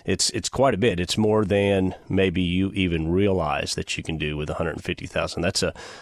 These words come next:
that's a big chunk of money to come in with. It's a great chunk to get started with. And there's several options that we'll review. But all in all, that's a very open-ended question.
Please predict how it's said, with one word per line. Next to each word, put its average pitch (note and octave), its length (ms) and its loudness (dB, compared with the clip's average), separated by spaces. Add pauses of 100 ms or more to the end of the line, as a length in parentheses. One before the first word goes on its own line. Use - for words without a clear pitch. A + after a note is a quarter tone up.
that's - 160 0
a A#2 60 2
big G2 200 2
chunk G#2 320 0
of F#2 60 0
money F#2+ 460 4
to - 120 -6
come E2+ 300 0
in G2 180 2
with. G#2 240 0
It's F#2 120 -6
a E2+ 40 -4
great E2+ 320 -2
chunk F#2+ 380 -2
to F2 120 -2
get E2+ 220 -4
started F#2 400 0
with. G2+ 380 2 (400)
And F2 260 2
there's A#2 140 2
several A#2+ 420 2
options E2+ 720 0
that F2+ 400 0 (560)
we'll A#2+ 240 4
review. F#2+ 500 2
But E2+ 200 -2
all C#3+ 200 6
in A#2 80 6
all, A#2+ 520 4
that's A#2 220 0
a A2 40 2
very A2 640 2
open-ended G#2 1200 0
question. A2+ 640 0